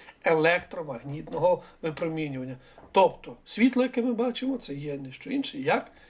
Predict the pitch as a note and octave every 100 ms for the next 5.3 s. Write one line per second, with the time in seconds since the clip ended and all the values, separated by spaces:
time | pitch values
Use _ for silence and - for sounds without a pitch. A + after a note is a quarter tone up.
0 | _ _ _ _ _ _ - D#3 G#3 A3+
1 | B3 G3+ F3+ D3 D#3 E3 D#3 - _ -
2 | F3 G3 A3+ D4+ - _ - A3 G3 -
3 | E3 - _ - F3+ - D#3+ C3+ D3+ C#3+
4 | C#3+ D3 C3+ D3+ B3 E4+ - C#3 C3+ C#3+
5 | E3+ G3+ G#3